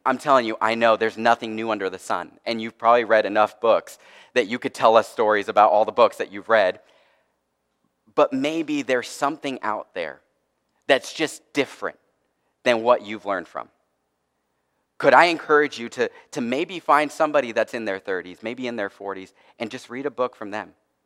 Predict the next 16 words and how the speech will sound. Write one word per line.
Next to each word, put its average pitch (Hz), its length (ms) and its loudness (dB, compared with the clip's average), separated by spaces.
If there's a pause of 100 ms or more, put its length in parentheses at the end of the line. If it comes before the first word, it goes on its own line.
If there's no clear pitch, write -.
(840)
I 117 80 -4
think 135 140 -4
it 151 60 -2
would 151 160 -4
bring 147 180 2
a 131 60 2
window 123 520 0 (240)
into, 120 540 -6
into 113 300 -6
our 101 100 6
lives. 117 380 4 (240)
The 127 60 4
last 143 220 8
thing 147 140 -2
is 123 100 0
this. 127 260 2